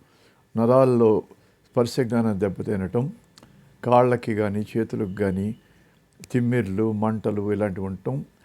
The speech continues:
ఈ రకమైనటువంటి వ్యాధుల గురించి చెప్పుకుందాం. ముఖ్యమైనది డయాబెటిక్ న్యూరోపతి, పెరిఫెరల్ న్యూరోపతి. ఈ డయాబెటిక్ న్యూరోపతి ఎందుకు వస్తుంది?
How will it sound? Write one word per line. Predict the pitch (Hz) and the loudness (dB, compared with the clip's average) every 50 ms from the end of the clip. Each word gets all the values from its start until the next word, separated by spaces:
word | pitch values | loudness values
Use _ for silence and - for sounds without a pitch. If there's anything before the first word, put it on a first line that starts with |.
| _ _ _ _ _ _ _ _ _ _ _ _ _ - - | _ _ _ _ _ _ _ _ _ _ _ _ _ -4 0
ఈ | 117 127 120 | 2 2 4
రకమైనటువంటి | 110 117 117 135 120 120 117 117 107 113 107 95 101 | 4 2 0 0 -2 0 0 0 -2 -2 -4 -4 -2
వ్యాధుల | 92 107 107 107 101 98 | 0 2 2 2 0 -2
గురించి | 101 95 98 101 120 117 - | -2 -2 -4 -4 -6 -4 -6
చెప్పుకుందాం. | 120 - - - 90 82 80 82 82 78 - _ _ _ _ _ _ _ _ _ _ _ _ _ - - | -6 -6 -6 -8 -6 -6 -4 -4 -6 -8 -10 _ _ _ _ _ _ _ _ _ _ _ _ _ -6 -6
ముఖ్యమైనది | 123 120 - - 165 151 156 151 139 131 113 107 123 123 127 | -6 -4 0 0 0 0 2 0 0 0 0 0 0 0 2
డయాబెటిక్ | 113 117 113 110 110 104 120 110 - 117 - 107 | 2 4 4 4 4 2 0 -2 -2 -4 -2 -2
న్యూరోపతి, | 104 101 107 110 113 117 - - 95 87 - 110 127 143 139 - _ _ _ _ _ _ _ - 127 | -4 -2 0 0 0 0 -2 -2 -6 -4 -2 0 0 0 0 -2 _ _ _ _ _ _ _ 0 2
పెరిఫెరల్ | 131 139 156 143 156 143 127 113 107 | 2 2 2 0 0 0 0 2 2
న్యూరోపతి. | 101 95 92 85 87 87 - - - - - - - _ _ _ _ _ _ _ _ - - - _ - - | 0 0 0 0 0 -2 -4 -10 -12 -8 -8 -10 -10 _ _ _ _ _ _ _ _ -20 -20 -20 _ -4 0
ఈ | 147 143 | 0 4
డయాబెటిక్ | 120 123 123 131 135 139 151 147 160 135 131 | 6 6 6 6 6 4 2 0 0 -2 -2
న్యూరోపతి | 131 127 127 127 127 117 127 120 - 117 | -4 -2 0 0 -2 -2 -2 -6 -2 -2
ఎందుకు | 104 104 110 127 143 147 151 | -2 -2 -2 -2 -4 -2 -2
వస్తుంది? | 139 127 - - - 123 117 101 104 107 113 | -2 -2 -2 -6 -6 -6 -2 -2 -2 -2 -2